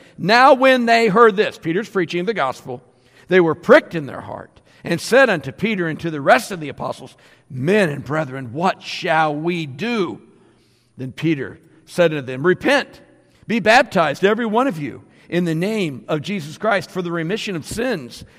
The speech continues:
and you shall receive the gift of the Holy Spirit. For the promise is unto you and to your children and to all who are afar off, even as many as the Lord our God shall call.' And with many other words did he testify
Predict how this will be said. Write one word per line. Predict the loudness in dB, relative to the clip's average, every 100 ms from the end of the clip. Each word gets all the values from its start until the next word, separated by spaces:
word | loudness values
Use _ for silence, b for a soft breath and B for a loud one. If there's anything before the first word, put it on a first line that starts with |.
| -10
and | -6
you | -6 -4
shall | -2 -2
receive | -2 -6 -6
the | -4
gift | -4 -4 -6 -18 b b b
of | -8
the | -4 0
Holy | 0 -2
Spirit. | -6 -4 -4 -4 -6
For | 0 6 6 6 B -2
the | -2
promise | 4 6 6 6 0
is | -4 -4 -2
unto | -2 -2 -2
you | -4 -2 -4 -6 B B -2
and | -2 2
to | 0
your | 2 -2
children | 2 2 2 -2 -10 B
and | -4 -2
to | 0 -2 -4 -4
all | 4 8 10 10 6 -2
who | -4 -2
are | -2 -4
afar | -4 -2 0 0
off, | 0 -4 -8 b b _
even | 0 0 2
as | -2 -2
many | -2 0 -2
as | -2
the | -2
Lord | 0 0
our | 0 0
God | -2 -2
shall | -4 -8
call.' | -6 -4 -6 -10 _ b b b b
And | -4
with | -4 -2
many | -2 0 0
other | 0
words | -2 -2 -2 -4
did | -8 -8
he |
testify | -8 -10 -12 -14 -12 -10 -10